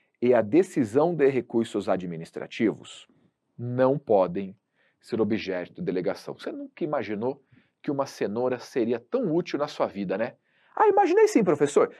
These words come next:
Não, mas não desse jeito aqui que a gente tá vendo agora, né? Ó, pode delegar cenoura? Pode nada. Pode não. Não pode. Competência exclusiva, ato normativo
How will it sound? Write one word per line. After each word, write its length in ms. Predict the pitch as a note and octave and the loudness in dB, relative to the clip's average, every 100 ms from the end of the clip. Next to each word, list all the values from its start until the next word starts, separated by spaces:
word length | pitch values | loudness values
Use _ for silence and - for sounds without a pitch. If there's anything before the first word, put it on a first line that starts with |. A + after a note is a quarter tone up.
| - | -2
Não, 80 | A3 | 2
mas 180 | F#3+ D#3 | 2 4
não 160 | C4 | 2
desse 320 | D4 - D4 | 2 0 0
jeito 400 | F#3 C3+ F#3+ F3+ | 2 4 4 4
aqui 200 | C3 C3+ | -4 -4
que 80 | B2+ | -4
a 20 | |
gente 180 | A2 A2 | -4 -4
tá 100 | G2+ | -4
vendo 200 | G2+ G2 | -2 0
agora, 420 | F2+ F2 E2+ E2 | 0 2 0 0
né? 200 | F2+ C#3 _ _ _ - | -4 -6 _ _ _ 2
Ó, 240 | - F#2 - _ _ _ - - _ _ _ _ _ | 2 2 -2 _ _ _ -20 -20 _ _ _ _ _
pode 140 | - G#3 | 2 4
delegar 280 | D#3 A#2+ - | 4 4 0
cenoura? 480 | - F#3+ D3 F2 _ _ | 2 4 4 0 _ _
Pode 200 | - G2+ - | -2 -2 -4
nada. 600 | - - G2+ B2 - _ | -12 -8 -2 -2 -2 _
Pode 220 | - A4+ G4 | -2 2 4
não. 400 | F#4 G#4+ F4+ - _ A3 | 4 4 2 0 _ 0
Não 140 | C4 | 2
pode. 480 | - G#3 G#3 G#2+ - _ _ - | 6 6 6 2 -8 _ _ -2
Competência 880 | C3+ C3 B2 - B2+ C3+ C3+ - A2 | 0 4 2 4 0 0 -2 2 2
exclusiva, 880 | G#2+ - C#3+ A2 A2 B2 F#3+ C#4 - _ _ _ - | 2 2 2 4 0 2 2 0 -4 _ _ _ 2
ato 720 | E3+ E3+ _ - D3 G#2+ - _ _ | 4 2 _ 4 6 4 0 _ _
normativo 1120 | C3 C#3+ D#3 C#3+ C#3+ D#3+ - B2+ C#3+ D#3+ D4 | -4 2 6 8 6 2 2 4 4 4 -2